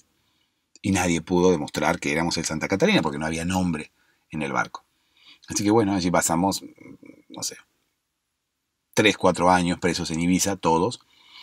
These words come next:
eh, hasta que, bueno, pasa que la justicia en Ibiza es muy lenta. Están todos de fiesta, están todos en, en las discotecas y demás, y no hay mucha justicia que digamos. Los jueces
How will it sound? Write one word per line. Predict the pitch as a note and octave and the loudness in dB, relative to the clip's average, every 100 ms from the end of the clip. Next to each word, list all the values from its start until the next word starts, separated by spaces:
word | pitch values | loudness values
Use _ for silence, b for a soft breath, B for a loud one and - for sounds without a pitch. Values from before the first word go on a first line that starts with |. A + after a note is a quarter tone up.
| B B B | B B B
eh, | - D#2 C#2+ B1+ - | -4 -2 0 -4 -6
hasta | - D#2 | -6 -4
que, | D#2 | -4
bueno, | C2 B1+ _ _ - G2 - _ _ _ - - | -6 -10 _ _ -20 -18 -20 _ _ _ -18 -2
pasa | B2+ A#2+ | 2 2
que | F#2+ | 2
la | |
justicia | - G2 - G2+ B2 | 0 -4 0 4 4
en | A#2 | 6
Ibiza | G#2+ G#2 - | 4 4 2
es | B2 | 2
muy | F2+ F2+ | 0 -2
lenta. | D#2+ C#2+ B1+ - B B B B | -4 -8 -12 -16 B B B B
Están | - B2 | 0 2
todos | A#2 A#2 | 6 4
de | G2 | 4
fiesta, | F#2 A2 G2+ F#2+ F#2 - D#2+ | 4 6 6 6 4 2 -2
están | - F2+ | 0 -2
todos | F2 F2 D2+ | 0 -2 -2
en, | C#2+ C#2+ C#2+ - B B | -6 -10 -14 -12 B B
en | - - - - - - _ _ _ _ _ | -16 -18 -18 -18 -20 -20 _ _ _ _ _
las | - - | -4 -4
discotecas | E2+ - E2 G#2 F#2+ F2 E2 D#2+ | -4 -6 0 4 4 2 0 0
y | F#2 | 4
demás, | G#2+ G2 A2+ | 4 4 2
y | |
no | A#2+ | 2
hay | F2 F#2 | 2 0
mucha | E2 F2 | 0 -2
justicia | - E2 - E2+ D#2+ | -2 -8 -4 -2 -2
que | C#2 | -6
digamos. | C#2 A#1+ C2+ | -6 -8 -2
Los | F#2+ F#2+ | -2 2
jueces | A2 F#2 G2+ A#2+ | 2 4 4 2